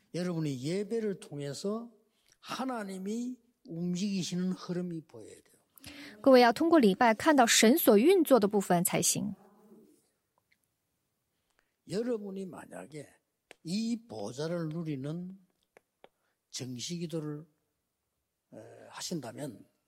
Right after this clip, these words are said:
Speaker 1: 한 번은 해도 제대로 한다면 흐름만 보이는 게 아닙니다.
Speaker 2: 各位如果享受，享受宝座的祝福，定时祷告的话，不仅是能够看到流向，
Speaker 1: 이 흐름을 정복하는 겁니다.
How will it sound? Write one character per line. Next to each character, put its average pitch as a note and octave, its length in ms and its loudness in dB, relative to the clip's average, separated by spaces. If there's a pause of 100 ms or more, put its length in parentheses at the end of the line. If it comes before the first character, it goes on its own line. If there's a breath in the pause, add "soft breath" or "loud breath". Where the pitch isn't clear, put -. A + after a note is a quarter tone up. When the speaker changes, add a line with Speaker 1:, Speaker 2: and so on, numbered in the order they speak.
(640)
Speaker 1:
한 - 240 -14
번은 F#3+ 260 -6
해도 C#3 200 -10
제대로 C3 260 -12
한다면 F3+ 640 -8 (2500)
흐름만 G3 580 -2
보이는 D3 460 -6
게 A#2 80 -16
아닙니다. G2+ 400 -20 (760 soft breath)
Speaker 2:
各 D#4 140 6
位 C#4 100 10
如 A#3+ 240 6
果 A3 220 6
享 G#3 260 4
受， A3+ 340 6 (140 soft breath)
享 A3 240 4
受 C#4+ 180 6
宝 F#3+ 220 4
座 D4 160 4
的 A#3+ 120 8
祝 B3+ 260 4
福， G#3 180 2
定 E4 220 6
时 - 180 4
祷 F#3 180 2
告 B3+ 180 4
的 A3 100 2
话， G#3+ 180 4
不 G4+ 220 6
仅 G#3 200 6
是 G#3 140 4
能 F3 140 6
够 G3 100 2
看 B3+ 220 4
到 G#3+ 120 6
流 F3 280 4
向， G3+ 320 4 (760)
Speaker 1:
이 B3 280 -2
흐름을 F#3+ 640 -6
정복하는 F#3 480 -8
겁니다. - 160 -20